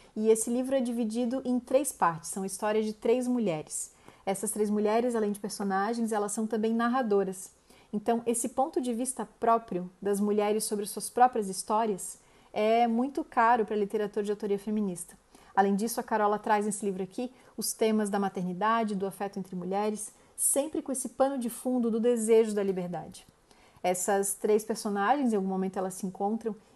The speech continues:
e é aí que a gente nota o profundo domínio que a Carola tem da linguagem. Então, pra quem curte romance, essa é a dica,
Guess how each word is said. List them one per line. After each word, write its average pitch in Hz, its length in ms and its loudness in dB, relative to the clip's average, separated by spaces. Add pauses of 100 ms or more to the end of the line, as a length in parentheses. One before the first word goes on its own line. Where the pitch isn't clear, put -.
e 214 100 2
é 202 160 4
aí 202 240 4
que 214 160 0
a 220 80 2
gente 220 680 -2 (140)
nota 214 580 0 (220)
o 214 80 -4
profundo 240 680 -4
domínio 233 420 2
que 226 80 -6
a 208 40 -6
Carola 202 300 0
tem 196 160 -6
da 196 100 -4
linguagem. 165 520 -4 (120)
Então, 196 400 -6 (320)
pra 196 140 -4
quem 202 160 -2
curte 208 240 -2
romance, 196 480 -2
essa 214 200 -2
é - 20 2
a 208 40 2
dica, 214 360 -2